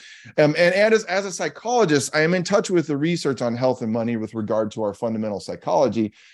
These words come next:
And I can tell you that understanding the resourcing you need regarding those two things, they matter. Um, they are far from the only or most important things, but they matter.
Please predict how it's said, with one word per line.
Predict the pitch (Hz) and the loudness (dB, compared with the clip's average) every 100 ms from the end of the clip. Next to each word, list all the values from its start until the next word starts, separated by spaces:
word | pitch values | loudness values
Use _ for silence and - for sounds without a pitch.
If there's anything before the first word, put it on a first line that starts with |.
| - | -4
And | 175 | -2
I | |
can | 190 | 0
tell | 175 240 | 2 2
you | 226 | 2
that | 196 | 0
understanding | 165 165 160 165 156 | 0 -4 -6 -8 -4
the | 143 | 0
resourcing | 131 131 131 127 120 | 2 4 2 2 2
you | 113 | 0
need | 117 143 135 | 2 2 0
regarding | 113 107 123 143 143 | 0 0 2 2 0
those | 113 98 | -6 -6
two | - 107 | -8 -6
things, | 110 104 107 104 _ _ _ _ _ | -4 -2 -2 -4 _ _ _ _ _
they | 123 | 2
matter. | 156 180 110 80 - _ _ _ _ _ _ - | 4 4 4 -2 -10 _ _ _ _ _ _ -2
Um, | 123 117 | 0 2
they | 113 | 2
are | 131 | 2
far | 127 - 147 | 0 -2 -2
from | 143 143 | -2 -8
the | 127 | -10
only | 135 147 156 170 | -8 -8 -8 -8
or | - 123 | 0 2
most | 117 120 117 | 2 0 0
important | 110 127 127 107 | -2 0 0 -2
things, | 120 110 107 | -4 -4 -4
but | 107 104 | -6 -2
they | 123 | 0
matter. | 147 107 85 80 | 2 0 0 -6